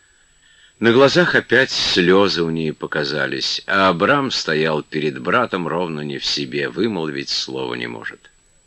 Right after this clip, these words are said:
«Садитесь, родные, закусим покамест», весело сказал Герасим. «А ты, невестушка, хозяйничай. Иванушка, Гаврилушка, тащите перемётку, голубчики.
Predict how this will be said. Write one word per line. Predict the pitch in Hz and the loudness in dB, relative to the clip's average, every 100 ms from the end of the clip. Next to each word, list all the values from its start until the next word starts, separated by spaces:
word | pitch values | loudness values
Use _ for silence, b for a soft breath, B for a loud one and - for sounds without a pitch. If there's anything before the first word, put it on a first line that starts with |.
| _ _ _ _ _ _ _ b b b b b | _ _ _ _ _ _ _ b b b b b
«Садитесь, | - 113 92 95 69 - | -4 0 2 0 -2 -6
родные, | - 67 117 120 123 | -4 -6 -6 -10 -6
закусим | - 85 - 85 - 65 | -2 0 0 -2 -2 -6
покамест», | 62 - 65 64 60 57 - - | -8 -8 -6 -4 -6 -6 -8 -8
весело | 60 67 - 64 | -8 -6 -6 -6
сказал | 62 - 62 60 60 | -6 -6 -6 -8 -10
Герасим. | 60 60 58 - 55 - b b b b | -8 -6 -4 -6 -8 -16 b b b b
«А | 92 | -2
ты, | 151 | 4
невестушка, | 151 117 120 - - - | 4 6 2 0 -6 -4
хозяйничай. | - 87 78 69 64 - 67 - B B | -2 0 0 -4 -6 -8 -8 -14 B B
Иванушка, | - 87 117 170 - 120 123 92 | -4 2 4 2 0 0 -2 -2
Гаврилушка, | 87 107 110 98 80 - 71 | 2 4 6 4 2 -4 -4
тащите | 104 98 135 131 95 | -2 0 0 0 -4
перемётку, | - 101 92 87 107 - 127 | 2 4 4 4 0 0 -2
голубчики. | 127 135 135 - 123 156 147 | 2 2 2 0 -2 -2 -2